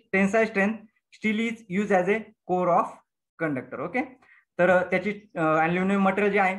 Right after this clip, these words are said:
त्याची टेन्साइल स्ट्रेंथ इन्क्रीज करण्यासाठी आपण त्यामध्ये स्टील मटेरियल as a core म्हणून यूज करतो.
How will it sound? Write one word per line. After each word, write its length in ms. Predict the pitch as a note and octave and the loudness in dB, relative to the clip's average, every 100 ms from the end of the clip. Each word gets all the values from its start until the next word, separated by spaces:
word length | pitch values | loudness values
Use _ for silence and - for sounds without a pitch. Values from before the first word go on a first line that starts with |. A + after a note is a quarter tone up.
| - F#3 | -8 -10
त्याची 320 | F3+ G#3+ G#3+ G3 _ _ _ _ _ | -6 -6 -8 -10 _ _ _ _ _
टेन्साइल 340 | F3 F#3 G#3+ G#3 | -2 0 0 -2
स्ट्रेंथ 260 | G#3 A3 | 0 -2
इन्क्रीज 340 | G3+ G3 G3+ G3+ | 2 0 0 -2
करण्यासाठी 400 | G#3 G3+ G3+ G3+ | -2 0 0 0
आपण 280 | F#3 G#3 C4 - _ - | 0 -2 -6 -10 _ -4
त्यामध्ये 380 | F3+ G3 G#3 | -2 0 -2
स्टील 420 | G#3 - G#3+ A#3 G#3+ - _ _ _ - | -6 -8 -6 -6 -8 -18 _ _ _ -6
मटेरियल 400 | E3 F3 F#3 F3+ - _ D#3 | -2 0 -2 -4 -10 _ -4
as 100 | G#3 | -4
a 80 | G3+ G#3+ | -2 2
core 180 | G#3+ | 4
म्हणून 360 | G3 F#3 A#3+ - - - | 4 2 0 -4 -16 -8
यूज 220 | E3+ D3+ | -6 -4
करतो. 380 | C#3+ G2+ - | -8 -12 -14